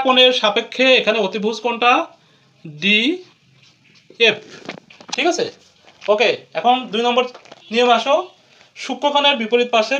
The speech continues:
বিপরীত বাহু থাকবে। সূক্ষ্মকোণ কোনটা হবে? সূক্ষ্মকোণ কিন্তু দুইটাই, এটাও সূক্ষ্মকোণ, এটাও সূক্ষ্মকোণ। তো আমাদের এটাতে আমি কি লিখে নিয়েছি, theta কোণের জন্য। তো আমরা theta-টা ধরবো সূক্ষ্মকোণ। theta কোণ কোনটা? এই যে এখানে theta, দেখো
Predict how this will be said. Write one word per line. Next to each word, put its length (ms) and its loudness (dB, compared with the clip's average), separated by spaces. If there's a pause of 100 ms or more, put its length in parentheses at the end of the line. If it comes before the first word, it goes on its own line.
বিপরীত 260 2
বাহু 160 6
থাকবে। 260 0
সূক্ষ্মকোণ 360 0
কোনটা 200 2
হবে? 160 -2
সূক্ষ্মকোণ 300 -4
কিন্তু 160 -8
দুইটাই, 220 0 (460)
এটাও 240 2
সূক্ষ্মকোণ, 420 4 (100)
এটাও 260 0
সূক্ষ্মকোণ। 340 -10
তো 100 -10
আমাদের 240 4 (420)
এটাতে 240 0
আমি 140 0
কি 120 2
লিখে 160 2
নিয়েছি, 240 0 (140)
theta 200 2 (100)
কোণের 260 2
জন্য। 160 0 (500)
তো 120 -2
আমরা 140 2 (240)
theta-টা 360 4 (140)
ধরবো 220 4 (100)
সূক্ষ্মকোণ। 340 0 (480)
theta 240 0
কোণ 160 2
কোনটা? 200 4 (420)
এই 120 2
যে 100 2
এখানে 180 -2 (120)
theta, 180 0 (100)
দেখো 200 0